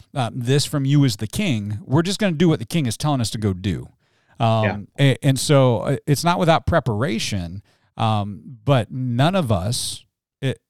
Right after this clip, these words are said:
Speaker 1: once we get past this point, nobody even on our staff is led in a church of this size or bigger. Um, which is a lot of fun. Um, but what's really cool is watching our people, uh, like, in our church, become difference makers in their lives. Um,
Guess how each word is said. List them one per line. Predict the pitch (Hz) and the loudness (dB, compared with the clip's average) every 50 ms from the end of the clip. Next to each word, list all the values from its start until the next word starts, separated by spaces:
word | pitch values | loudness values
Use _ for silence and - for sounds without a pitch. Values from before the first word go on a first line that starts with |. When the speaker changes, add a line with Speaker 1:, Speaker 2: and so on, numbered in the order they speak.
| _ _ _ | _ _ _
Speaker 1:
once | - 135 120 165 185 - - | -8 -4 -2 -2 -2 -2 -4
we | 226 214 | -4 -4
get | 180 190 - - | -2 -2 -2 -2
past | 156 143 135 - - | -2 -2 -2 -2 -4
this | 151 170 - | -6 -8 -8
point, | - 143 135 120 107 131 | -4 -4 -4 -4 -4 -4
nobody | 127 131 143 156 147 170 156 151 | -2 -2 -2 0 0 -2 -2 -2
even | 143 139 131 127 | -4 -4 -2 -4
on | 117 110 | -4 -4
our | 98 82 | -4 -6
staff | - - - 127 127 160 - 104 | -8 -6 -6 -4 -6 -6 -6 -6
is | 107 104 104 | -8 -8 -8
led | 104 110 117 120 127 127 120 95 - | -8 -8 -6 -4 -4 -4 -6 -8 -8
in | - 123 117 | -8 -6 -6
a | 104 92 | -6 -8
church | - - - 131 117 - | -8 -8 -8 -8 -8 -8
of | 104 98 | -8 -6
this | 104 98 - | -6 -6 -4
size | - 104 98 98 92 | -4 -4 -4 -4 -6
or | 92 | -8
bigger. | 85 87 80 - - - - _ _ _ _ _ _ _ _ _ _ _ _ _ - | -8 -8 -8 -10 -12 -18 -20 _ _ _ _ _ _ _ _ _ _ _ _ _ -4
Um, | 123 120 110 107 107 101 104 - | -2 0 0 0 -2 -4 -2 2
which | 143 147 - | 2 2 4
is | 165 135 | 2 2
a | 147 | 2
lot | 135 127 139 165 180 | 2 4 4 4 2
of | - - | 2 0
fun. | - - 127 117 143 180 196 202 - - _ - - - | 0 2 2 2 2 0 -2 -8 -12 -14 _ -20 -14 -4
Um, | - 120 127 127 123 120 113 117 | 0 2 4 4 4 2 2 0
but | 123 131 120 | 0 2 4
what's | 110 - - - 135 | 4 2 2 2 2
really | 117 120 139 180 214 196 | 4 4 4 4 4 2
cool | - - 139 123 117 | 0 2 2 2 2
is | 110 107 | 2 2
watching | 107 110 117 127 - - 151 123 | 2 2 2 2 0 -2 -2 -4
our | 104 92 90 | -4 -4 -4
people, | - - - 117 113 - - 160 170 185 196 156 - _ _ - | -4 -4 -4 -4 -2 0 0 -2 0 -2 -6 -8 -12 _ _ -10
uh, | 127 - - - | -8 -8 -8 -10
like, | - - - - 127 123 156 | -16 -12 -8 -8 -6 -4 -2
in | 156 156 | -2 0
our | 170 165 | 0 -2
church, | 117 - 127 98 - _ - - _ _ _ _ _ _ _ _ _ _ _ _ _ _ _ - 120 | -2 -4 -6 -8 -8 _ -18 -20 _ _ _ _ _ _ _ _ _ _ _ _ _ _ _ -10 -6
become | 123 135 - - 160 160 | -4 0 2 2 2 2
difference | 131 147 143 - 151 120 - | 4 0 0 0 -2 -4 -4
makers | - 123 110 - 120 101 104 | -2 -4 -2 -2 -4 -4 -4
in | 123 104 | -4 -4
their | 98 87 | -4 -6
lives. | 82 76 - - - - - _ _ _ _ _ _ _ _ - | -6 -8 -10 -12 -16 -18 -20 _ _ _ _ _ _ _ _ -2
Um, | 117 113 110 101 98 101 85 | 0 2 2 2 0 -2 -6